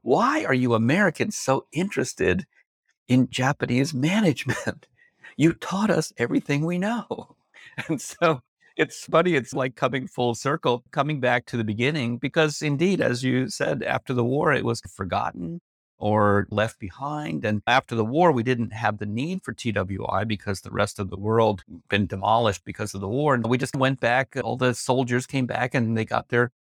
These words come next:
old jobs back. And Rosie had to go back home. And that, that bright spot of history kind of just disappeared because we just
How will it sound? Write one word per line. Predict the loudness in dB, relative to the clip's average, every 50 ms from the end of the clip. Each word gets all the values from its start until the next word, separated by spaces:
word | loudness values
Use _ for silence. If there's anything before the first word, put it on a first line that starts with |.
| _ _ _ _
old | 0 2 2 2 0
jobs | 0 0 0 0 -2 -2
back. | -6 -6 -4 -2 -2 -2 -2 -4
And | -6 -6 -4 -2
Rosie | 0 2 2 0 0 -4 -4
had | -4 -6 -6
to | -6 -8
go | -8 -8
back | -6 -6 -6 -6 -8
home. | -8 -12 -10 -10 -12 -10 -10
And | -10 -10 -10 -2 0
that, | 2 2 2 0 _ _
that | -4 -4 -4 -6 _
bright | -2 0 2 2 2 0 -2 -6
spot | -12 -14 -14 _ -10 -8 -8 -6 -6 -6 -8 -8 _ -8
of | -8 -8 -6 _
history | -6 -6 -6 -6 -4 -2 0 0 0 -2
kind | -2 0 2 2
of | 2 0 -2 -4
just | -4 -4 -6 -6 -8 _ _ _ _ _ _ _
disappeared | -4 -2 -2 -2 -4 -2 -2 0 2 2 2 0 -2 -4
because | -6 -4 0 0 0 0 2
we | 0 0
just | 2 2 0 -2 -4